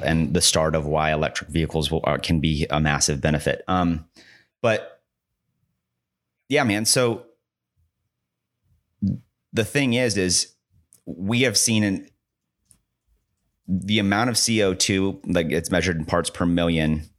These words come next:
in the U S, or I'm sorry, in the world rise. And we are at a, a, at a level that we've never seen since humans have, well, one, since we've been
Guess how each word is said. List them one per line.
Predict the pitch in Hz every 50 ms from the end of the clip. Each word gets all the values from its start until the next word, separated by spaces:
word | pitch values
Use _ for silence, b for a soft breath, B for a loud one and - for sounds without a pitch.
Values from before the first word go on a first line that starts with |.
| _ _ _ -
in | 92 92
the | 92
U | 90 90 90 87 87
S, | 87 85 80 78 - - - - - - b b b b b b b b b b b b _ -
or | 90 90 87 87
I'm | 85 80
sorry, | - 82 80
in | 80 80
the | 78 78
world | 76 87 95 92 87 80 78 80 73
rise. | 78 80 85 87 90 87 82 80 78 76 76 -
And | - 90 90 85 82
we | 87 95 104 101
are | 95
at | 92 90 87
a, | 82 78 - -
a, | - 82 82 - - - 82
at | 80 80
a | 80
level | 80 80 80 80 82 85 90 92 90
that | 82 -
we've | 82 82 78 73 80
never | 80 80 82 80 85 82
seen | 80 - - - - 101 92 90 87 82 80 76 76 78 - _ _ _ _ _ _ _ _ _ _ _ _ _ _ _ _ _ _ _
since | - - - 85 - - -
humans | 98 90 85 80 80 - -
have, | 78 73 69 - - - - -
well, | 80 76 71
one, | 73 78 78
since | 73 - 71 73
we've | 78 71 64
been | - 69 71 69 - - -